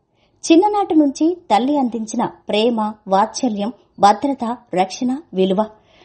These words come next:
వీటన్నింటినీ దృష్టిలో పెట్టుకుని తల్లికి అమితమైన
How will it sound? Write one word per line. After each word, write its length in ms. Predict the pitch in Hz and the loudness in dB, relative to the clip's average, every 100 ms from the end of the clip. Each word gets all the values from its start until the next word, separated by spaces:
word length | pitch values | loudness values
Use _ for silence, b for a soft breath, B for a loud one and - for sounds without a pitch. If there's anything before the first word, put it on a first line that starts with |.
| b | b
వీటన్నింటినీ 760 | 247 247 240 294 415 415 415 403 | 0 4 4 4 0 -2 -4 -4
దృష్టిలో 320 | 202 208 - 262 | -6 -6 -6 -4
పెట్టుకుని 580 | 226 214 - 254 247 339 B B - | -6 -10 -6 -2 -2 -2 B B 0
తల్లికి 480 | 226 262 294 247 - - _ _ _ _ _ _ - | 2 2 0 -2 -2 -10 _ _ _ _ _ _ -2
అమితమైన 600 | 226 302 320 330 392 370 | 4 4 6 4 2 0